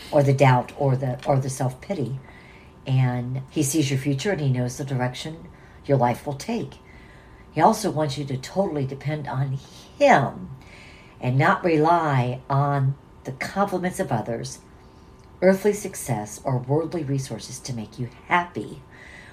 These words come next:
While disappointments will come, um, you live in a fallen world. And after all, you can live above it by focusing your heart on Jesus Christ. If you are in an emotional or physically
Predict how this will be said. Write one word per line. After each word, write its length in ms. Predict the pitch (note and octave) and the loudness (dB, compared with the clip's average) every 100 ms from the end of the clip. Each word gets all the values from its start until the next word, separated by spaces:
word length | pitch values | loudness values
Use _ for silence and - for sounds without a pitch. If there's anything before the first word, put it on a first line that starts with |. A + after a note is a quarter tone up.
| - | -8
While 180 | - C3 | 0 2
disappointments 680 | C3 E3 G#3 - G#3 - C#3+ | 2 -2 -4 2 0 0 -8
will 120 | C3+ C3+ - - | -10 -10 -12 -10
come, 560 | C4 G#3 C#3 C3 C#3 C3+ - - - - - - - - | -4 -2 0 0 0 -4 -10 -20 -20 -20 -20 -20 -20 -16
um, 220 | D#3 D3 C#3 | -12 -10 -4
you 120 | D#3 | 4
live 140 | G#3 | 4
in 80 | G#3+ | 4
a 60 | G#3 | 2
fallen 400 | G3 G3+ G3+ F3+ | 2 2 0 0
world. 400 | G#3+ F#3 A2+ - - - - - - | 0 0 -2 -8 -20 -20 -20 -20 -16
And 100 | - | -8
after 240 | F3 - C#3+ | -8 -6 0
all, 520 | D3+ F#3+ D#3+ C3 C3+ - - - - - | 4 6 6 4 2 -2 -14 -20 -20 -12
you 120 | - | -6
can 160 | F3 D#3+ | -2 0
live 180 | E3 D#3 | 0 -2
above 320 | D3 F3+ C#3+ | 0 2 2
it 160 | C3+ - | -2 -2
by 280 | C#3 C#3 C#3 - | 0 0 -2 -6
focusing 480 | - C#3+ C#3+ - D#3 | -2 -2 -2 -10 -12
your 100 | D#3 | -12
heart 240 | C3+ C3+ | -4 -2
on 120 | C#3+ C#3 | -2 -6
Jesus 320 | A2 - - | -10 -12 -16
Christ. 560 | - F#3+ D#3 - - - - - - - - - - - - - - - - | -10 -10 -10 -14 -20 -20 -20 -20 -20 -20 -20 -20 -20 -20 -20 -20 -20 -20 -6
If 300 | D#3 C#3 - | -2 -2 -2
you 260 | F#3 G#3+ G#3+ | 0 4 6
are 480 | F#3+ F3 F3 F3+ - | 6 6 2 0 -4
in 140 | D#3 C3 | -2 -2
an 120 | B2 | -2
emotional 760 | A#2+ C3+ D#3 - D#3+ D#3 D3+ - | -2 -4 -4 -8 -8 -6 -6 -8
or 100 | A2+ | -10
physically 720 | - D3+ C#3 D#3 D#3 D3+ D3 | -8 -8 -8 -8 -6 -6 -6